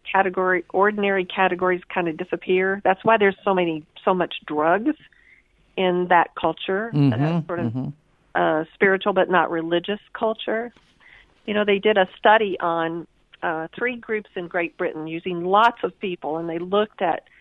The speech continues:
Speaker 1: sort of psychological problems and drug, drug abuse and things like that. And they had a group of Christians,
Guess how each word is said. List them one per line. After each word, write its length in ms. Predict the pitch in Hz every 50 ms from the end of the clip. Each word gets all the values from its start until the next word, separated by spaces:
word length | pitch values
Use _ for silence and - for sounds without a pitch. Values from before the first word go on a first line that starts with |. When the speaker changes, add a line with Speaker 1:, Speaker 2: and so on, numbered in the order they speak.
| - _ _ _
Speaker 1:
sort 140 | - 196 190
of 60 | 185 -
psychological 680 | 196 185 190 - 185 160 156 160 170 - 190 - 196 185
problems 760 | - - - 185 185 180 180 185 180 180 170 175 175 165 - -
and 340 | - 160 156 151 156 147 - _ -
drug, 300 | - 170 165 170 156 151 - _ _ - 240
drug 300 | 202 196 185 185 185 175
abuse 420 | 185 175 175 170 175 175 175 170 - -
and 160 | - 156 160 165
things 200 | 180 175 175 -
like 200 | 175 170 175 175
that. 360 | - 175 175 170 180 - - _ _ - - - - - _ _ -
And 140 | - 208 208
they 100 | 190 202
had 160 | 220 220 202
a 40 | 190
group 240 | 185 - 233 247 -
of 120 | 339 -
Christians, 580 | - - 240 214 - - - 220 233 285 330